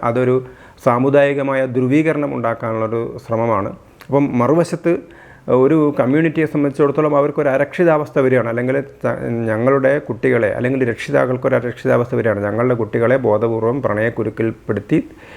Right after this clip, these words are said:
ആ, കടത്തിക്കൊണ്ടുപോകുന്നു. അങ്ങനെയുള്ള നിരവധി ഉദാഹരണങ്ങൾ ഉള്ളത് കൊണ്ടാണ് അവരങ്ങനെ തോന്നു-, അവർക്കങ്ങനെ ചിന്തിക്കാനിടയായത്. അപ്പോൾ ഇതേതായാലും കേരളത്തിൽ വളരെ, ആ, ഇലക്ഷൻ അടുത്തതുകൊണ്ട് വളരെ രാഷ്ട്രീയമായ,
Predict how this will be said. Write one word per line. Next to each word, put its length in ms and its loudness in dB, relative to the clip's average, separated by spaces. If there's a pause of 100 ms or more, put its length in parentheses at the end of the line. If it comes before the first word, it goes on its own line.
(180)
ആ, 420 0
കടത്തിക്കൊണ്ടുപോകുന്നു. 960 0 (160)
അങ്ങനെയുള്ള 340 2
നിരവധി 320 4
ഉദാഹരണങ്ങൾ 500 0
ഉള്ളത് 220 0
കൊണ്ടാണ് 320 0
അവരങ്ങനെ 360 0
തോന്നു-, 400 -6
അവർക്കങ്ങനെ 580 -2
ചിന്തിക്കാനിടയായത്. 680 0 (260)
അപ്പോൾ 120 0
ഇതേതായാലും 580 2
കേരളത്തിൽ 360 -2
വളരെ, 320 0 (480)
ആ, 160 2
ഇലക്ഷൻ 420 -2
അടുത്തതുകൊണ്ട് 460 0
വളരെ 280 0
രാഷ്ട്രീയമായ, 880 0